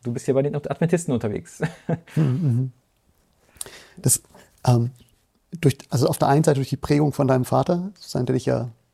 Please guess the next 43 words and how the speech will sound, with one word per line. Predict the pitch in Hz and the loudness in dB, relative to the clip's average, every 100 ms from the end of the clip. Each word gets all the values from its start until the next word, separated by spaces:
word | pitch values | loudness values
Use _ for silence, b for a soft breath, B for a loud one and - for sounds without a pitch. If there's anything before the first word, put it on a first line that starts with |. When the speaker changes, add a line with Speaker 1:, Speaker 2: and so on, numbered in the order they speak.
| - | -10
Speaker 2:
ähm, | 127 120 120 131 _ | -6 -6 -8 -14 _
früh | - 139 | -4 0
gelehrt | 131 120 131 - | 2 2 0 0
hat, | 147 - _ _ _ _ _ | -6 -6 _ _ _ _ _
„Schau | - 135 131 | -6 2 2
in | 123 | 2
die | |
Bibel | 120 139 143 | -2 -2 2
hinein“, | 147 143 156 B B B | 2 2 0 B B B
hat | - 147 | -4 2
er | 147 | 2
auch | - | 2
eigentlich | - 147 131 | -4 -2 -4
auch | - | -4
gut | 156 | -4
gemacht, | 135 127 131 139 | 0 0 0 -2
also | 127 117 | -2 -2
wie | |
die | 127 | -6
Christen | - - - - | -4 -6 -6 -2
von | 135 | -2
Berea. | 123 123 131 117 - _ _ _ - | 0 0 0 -2 -10 _ _ _ -6
Sie | 131 | -2
Speaker 1:
Ja. | 123 | 0
Speaker 2:
prüften | - 147 - 143 | 2 0 2 -4
alles | - 139 135 - | 2 2 2 0
sozusagen, | 135 - 131 131 131 | -4 -4 -4 -2 -2
also | 123 127 | -2 -2
haben | 117 | -2
immer | - 139 | 0 0
in | |
die | 123 | 0
Schriften | - - 135 | -6 -8 -8
geguckt, | 135 131 - | -6 -6 -6
ob | 131 | -4
es | 113 | -2
Speaker 1:
Mhm. | |
Speaker 2:
sich | 107 | 0
auch | 123 | 0
so | 139 | 0
verhält. | 139 127 135 - B B B | 0 2 0 -2 B B B
Und | 131 | 0
genauso | 131 135 165 156 | 4 6 6 6